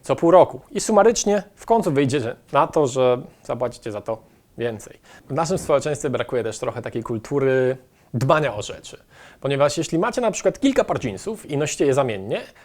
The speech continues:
to one będą automatycznie, e, bardziej trwałe, ponieważ nie będą co-, ciągle się zużywać. A często jest tak, że kupujemy jakieś jeansy, zajeżdżamy je, po czym kupujemy nowe.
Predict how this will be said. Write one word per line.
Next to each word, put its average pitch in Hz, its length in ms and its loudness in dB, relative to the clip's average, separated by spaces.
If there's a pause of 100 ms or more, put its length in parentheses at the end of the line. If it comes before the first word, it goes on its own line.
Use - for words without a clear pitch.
(100)
to - 160 -6
one 180 260 0
będą 143 340 0
automatycznie, 131 760 -2 (360)
e, 120 440 -2
bardziej 135 240 4
trwałe, 165 400 2 (140)
ponieważ 285 340 -2
nie 175 80 0
będą 156 260 2
co-, 139 200 2
ciągle 127 200 -2
się 143 140 -4
zużywać. 123 480 -2 (420)
A 262 180 -2
często 214 280 2
jest 151 120 2
tak, 123 120 4
że 131 100 -2
kupujemy 143 280 2
jakieś 120 220 0
jeansy, 143 480 2
zajeżdżamy 131 580 4
je, 120 100 0
po 123 100 -8
czym 131 140 -6
kupujemy 131 320 0
nowe. 104 240 -4